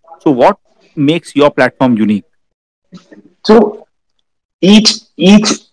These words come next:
Speaker 2: platform comes up with certain U S P. So when, when we started way back, we, we had one U S P, which was you can refer to your people or your friends, and once they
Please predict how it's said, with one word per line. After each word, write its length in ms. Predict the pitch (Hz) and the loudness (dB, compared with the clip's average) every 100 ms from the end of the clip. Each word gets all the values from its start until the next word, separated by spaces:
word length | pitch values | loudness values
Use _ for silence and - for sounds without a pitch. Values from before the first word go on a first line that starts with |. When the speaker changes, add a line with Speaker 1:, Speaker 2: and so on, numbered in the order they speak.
| _ _ _ | _ _ _
Speaker 2:
platform 800 | 139 127 127 160 117 110 127 - - _ | 2 2 0 2 2 2 -2 -8 -18 _
comes 320 | - 127 143 147 | 0 0 0 -2
up 180 | 147 | -2
with 180 | 135 123 | -6 -6
certain 400 | - 117 120 110 | -2 0 2 2
U 160 | 110 110 | 4 2
S 160 | 113 | 0
P. 180 | - - - | -6 -12 -6
So 340 | 113 110 110 - | 0 2 2 0
when, 420 | 110 117 117 120 | 2 4 4 4
when 240 | 113 117 127 | 4 4 2
we 100 | 135 | 2
started 400 | - 120 120 110 | 2 2 2 0
way 160 | 110 | 2
back, 260 | 107 113 - | 2 2 0
we, 460 | 139 117 113 107 107 _ _ _ | 2 4 4 2 -2 _ _ _
we 120 | 123 | -2
had 220 | 127 147 139 | 2 2 2
one 180 | 123 | 2
U 140 | 123 120 | 0 -2
S 180 | 117 - | -4 -2
P, 100 | 131 | 0
which 240 | 113 113 | 0 0
was 380 | 127 170 - - | 0 0 -2 -4
you 280 | 131 123 120 | 2 2 4
can 240 | 123 120 | 2 2
refer 380 | 113 113 147 160 | 2 0 2 2
to 140 | 160 | 2
your 360 | 156 160 - - _ _ _ _ - | 4 2 0 -8 _ _ _ _ -4
people 440 | 110 - 208 294 - | -2 2 0 0 -2
or 260 | 110 110 | 0 2
your 200 | 107 107 | 2 2
friends, 440 | - 160 190 226 - _ _ _ _ | 0 2 2 2 -4 _ _ _ _
and 160 | 131 131 | -2 2
once 260 | 139 180 | 2 2
they 120 | 185 | 0